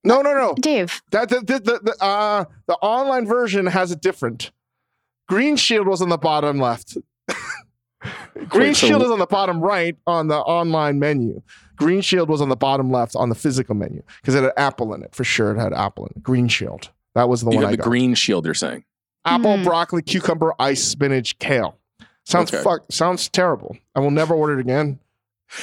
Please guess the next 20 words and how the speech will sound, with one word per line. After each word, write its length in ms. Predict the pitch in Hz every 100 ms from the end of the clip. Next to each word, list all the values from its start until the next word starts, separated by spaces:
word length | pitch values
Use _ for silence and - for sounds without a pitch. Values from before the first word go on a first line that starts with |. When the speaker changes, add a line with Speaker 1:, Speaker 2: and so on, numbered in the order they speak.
| - - 403
Speaker 2:
What? 120 | 453
Speaker 3:
Did 120 | 139
it, 180 | 135 -
I 80 | 139
mean, 160 | 147 131 - - -
it 220 | 135 147
Speaker 1:
Why 80 | 220
Speaker 3:
was, 60 | 277
Speaker 1:
do 40 |
Speaker 3:
it 60 | 320
Speaker 1:
people 200 | 127 120
Speaker 3:
was 60 |
Speaker 1:
wanna 140 | - 269
drink 200 | 262 240
green 200 | 226 247
juice? 240 | 160 127 -
I 80 | 190
don't 340 | - 214 220
get 200 | - 202
it. 160 | 226 -